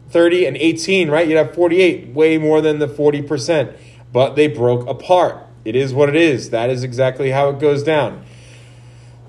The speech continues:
So, here's what happens. Lincoln is going to win. These are the states who vote for him, all the green ones, okay? He wins without a Southern electoral vote. Not one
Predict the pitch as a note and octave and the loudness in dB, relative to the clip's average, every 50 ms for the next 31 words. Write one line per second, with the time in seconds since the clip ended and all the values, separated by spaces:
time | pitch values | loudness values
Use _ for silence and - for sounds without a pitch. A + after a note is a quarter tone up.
0 | - - - - - - - - F3 F3 F3+ F#3 E3+ C#3+ G#2+ - - - - - | -20 -20 -20 -16 -12 -12 0 4 6 6 6 6 4 2 -2 -4 -10 -14 -18 -20
1 | - - - - E3+ F#3 F#3 F#3 D#3+ E3 F3 D3+ D3+ D#3 D3+ C#3+ C3 A#2 G2+ G2+ | -20 -20 -4 2 4 6 6 4 4 2 -2 0 0 0 -2 -2 -4 -8 -8 -8
2 | - A#2+ D#3+ F#3+ F#3 G3+ G#3+ G3 E3+ D3 D3 E3+ E3+ E3+ D3+ - D#3+ D3 D#3 D3 | -4 -2 -2 0 0 0 -2 -2 -2 0 2 2 2 0 -2 -4 -4 -2 0 0
3 | C3+ A2+ A2+ C3+ C#3+ C#3 D#3+ D3+ D3+ C#3+ - - D#3 C#3+ C#3 C#3+ - C3 C3+ C3+ | -2 -2 -4 -6 -4 -4 -4 -4 -4 -6 -2 -4 -4 -4 -4 -6 -8 -4 -2 -2
4 | C3 C3 - C3+ B2 A2 G2+ A2 A#2+ A#2+ B2 A#2 A#2+ B2+ C3+ C#3 C#3 C#3 C#3 C3+ | -4 -4 -4 -2 -2 -2 -2 -2 -4 -4 -6 -6 -6 -6 -4 -4 -4 -4 -4 -4
5 | B2+ B2 A2+ G#2 F#2 F2 - - - - - - - - B2 B2 C3 C3+ D3 C#3+ | -4 -4 -4 -4 -6 -8 -14 -20 -20 -20 -20 -20 -10 -4 -2 0 0 0 -2 -6
6 | - - - - - - - - - - - - - - - - C#3 C#3 C3+ D#3+ | -12 -18 -20 -20 -20 -20 -20 -20 -20 -20 -20 -20 -20 -20 -6 -4 -2 2 4 4
7 | E3+ F3 D#3+ E3 E3 D#3+ D3+ D3+ D3+ C#3+ B2+ - - - - - D#3+ D#3 D#3 E3 | 4 4 2 0 0 2 2 2 2 0 0 -2 -6 -8 0 2 2 2 2 0
8 | E3+ E3+ E3+ E3+ - C#3 C3+ C#3+ C3 - - D3+ C#3 B2+ B2 B2+ A#2 G#2+ A2 A2+ | -2 -4 -6 -8 -6 -4 -2 -2 -4 -4 -4 -4 -4 -2 -2 -2 -4 -4 -4 -6
9 | A#2+ A#2+ - A#2+ A#2+ A#2+ B2 C3+ D3 D#3+ F3 G3 G#3+ A3 A3+ A3+ - - - | -8 -8 -8 -10 -10 -6 -2 0 0 2 0 0 -2 -4 -8 -10 -12 -18 -20